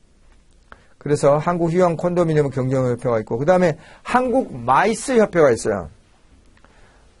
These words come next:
한국 마이스 협회는요, 국제의 민간 전담 단체인데,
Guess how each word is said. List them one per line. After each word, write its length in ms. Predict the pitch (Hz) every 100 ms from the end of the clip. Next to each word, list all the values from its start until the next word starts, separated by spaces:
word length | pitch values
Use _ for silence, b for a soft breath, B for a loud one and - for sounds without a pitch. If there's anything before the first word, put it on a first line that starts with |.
| b
한국 380 | - 240 247 226
마이스 400 | 151 160 208 269 247
협회는요, 800 | 220 190 175 147 139 135 101 - _ _ _ _ -
국제의 460 | 165 156 240 247
민간 800 | 196 160 202 226 226 254 254 226
전담 420 | - 156 160 175
단체인데, 600 | 156 139 143 139 143 117